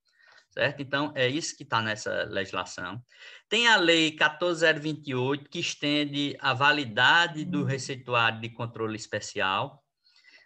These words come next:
Foi uma lei apenas que estendeu por causa da pandemia, né? Se, muitas pessoas não tinham acesso a médico e precisava,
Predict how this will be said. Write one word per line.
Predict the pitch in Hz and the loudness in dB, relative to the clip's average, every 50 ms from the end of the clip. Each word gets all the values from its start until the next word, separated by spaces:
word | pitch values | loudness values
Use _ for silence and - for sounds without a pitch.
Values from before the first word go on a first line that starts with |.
| _ _ | _ _
Foi | _ 185 196 | _ -2 0
uma | 214 | 2
lei | 208 202 196 196 | 2 2 2 2
apenas | 185 185 - 190 190 190 190 - | 2 2 0 -2 -2 -2 -4 -6
que | 196 | -8
estendeu | 185 - - - 185 175 151 156 165 | -8 -8 -4 -4 -2 0 0 0 -2
por | 160 - | -2 -2
causa | - 170 165 | -4 -2 0
da | 160 170 | 0 -2
pandemia, | 165 - 175 165 170 175 160 131 107 101 101 101 101 | -2 -2 -4 -4 -4 -4 -4 -4 -4 -2 -2 -2 0
né? | 113 123 135 135 131 - - - - - - _ _ - - - - | 0 0 0 -2 -4 -10 -16 -20 -20 -20 -20 _ _ -20 -20 -20 -18
Se, | - - - 135 127 123 - _ _ _ _ | -16 -14 -12 -12 -12 -14 -16 _ _ _ _
muitas | 147 143 160 156 180 175 | -6 -4 -4 -4 -4 -4
pessoas | - 160 139 - 147 139 135 | -4 -4 -4 -2 -4 -4 -2
não | 139 135 131 | -4 -4 -4
tinham | 135 143 131 127 | -4 -4 -2 -2
acesso | 123 - - 131 127 - | -2 -2 -2 -2 -2 -2
a | 143 139 | -2 -2
médico | 139 139 143 175 190 - - | 0 -2 -2 -4 -4 -6 -10
e | 175 | -8
precisava, | - - 175 165 - 165 165 143 143 139 143 156 165 185 202 202 | -6 -4 -4 -4 -4 -6 -6 -4 0 2 2 2 2 0 -4 -6